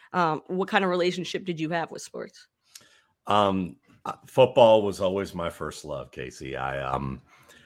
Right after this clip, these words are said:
Speaker 2: I grew up in Cleveland, Ohio for the first ten years of my life. So, you know, that's a, the Pro Football Hall of Fame is just around the corner.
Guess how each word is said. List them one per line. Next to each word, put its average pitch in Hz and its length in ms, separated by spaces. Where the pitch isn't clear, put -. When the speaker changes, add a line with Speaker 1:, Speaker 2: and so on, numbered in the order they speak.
Speaker 2:
I 85 120
grew 87 140
up 85 120
in 80 80
Cleveland, 87 340
Ohio 82 520
for - 100
the 71 80
first - 240
ten 80 160
years 73 260
of 78 60
my 73 140
life. 76 360
So, 73 680
you 95 160
know, 73 160
that's 80 380
a, 78 180
the 80 280
Pro 98 180
Football 90 300
Hall 90 220
of - 80
Fame 90 300
is 80 80
just - 240
around 76 220
the 69 60
corner. 123 580